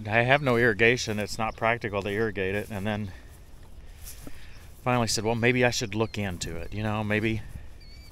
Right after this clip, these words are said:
maybe there is a, a way to irrigate it. I have this fancy t-,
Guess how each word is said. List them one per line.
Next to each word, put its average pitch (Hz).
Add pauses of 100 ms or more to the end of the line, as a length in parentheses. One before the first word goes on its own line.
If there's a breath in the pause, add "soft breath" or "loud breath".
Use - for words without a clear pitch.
(720)
maybe 139
there 147
is 143
a, 113 (800 loud breath)
a 120
way 131
to 127
irrigate 120
it. 120
I 113
have 120
this 117
fancy 120
t-, -